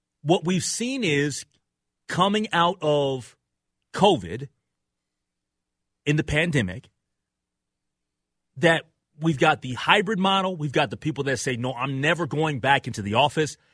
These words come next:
and people that are saying, "You know what? I'm gonna get back to my life as it was." And I think that realistically, if you wanna do the hybrid thing, and I,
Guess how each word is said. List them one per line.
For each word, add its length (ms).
and 180
people 360
that 160
are 80
saying, 320
"You 80
know 100
what? 160
I'm 120
gonna 160
get 120
back 220
to 160
my 180
life 380
as 240
it 100
was." 640
And 260
I 140
think 240
that 320
realistically, 960
if 180
you 80
wanna 220
do 120
the 100
hybrid 420
thing, 260
and 140
I, 220